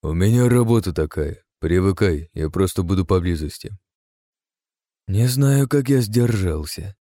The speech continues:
но темная пелена была близко, у самых глаз.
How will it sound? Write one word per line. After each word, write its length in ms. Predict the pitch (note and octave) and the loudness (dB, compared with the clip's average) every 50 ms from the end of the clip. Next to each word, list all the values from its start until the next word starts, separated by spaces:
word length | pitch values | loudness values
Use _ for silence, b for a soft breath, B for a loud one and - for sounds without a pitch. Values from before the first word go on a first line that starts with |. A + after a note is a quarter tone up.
| _ _ | _ _
но 220 | - D#2+ E2 E2+ | -6 -4 -2 -2
темная 360 | E2+ - - F#2+ G2 G2+ G2+ F2+ | -2 0 0 0 2 2 0 0
пелена 440 | - G#2 G2+ G#2 G2 F2+ E2+ E2+ | 0 0 2 2 2 0 0 0
была 240 | E2 F#2 G2 G#2 A2 | 0 0 2 2 0
близко, 720 | A2 G2+ G2 E2+ D#2+ D#2 E2+ E2+ - - - - F2 - _ _ | 0 0 -2 -4 -2 -2 -4 -4 -6 -8 -8 -8 -8 -8 _ _
у 120 | - F2+ | -8 -8
самых 320 | E2+ - F2 E2+ E2+ F2+ F#2 | -6 -4 -4 -4 -4 -4 -4
глаз. 560 | F2 F2 E2 D#2+ D#2 F#2 - - - - | -4 -4 -4 -6 -8 -10 -14 -18 -20 -20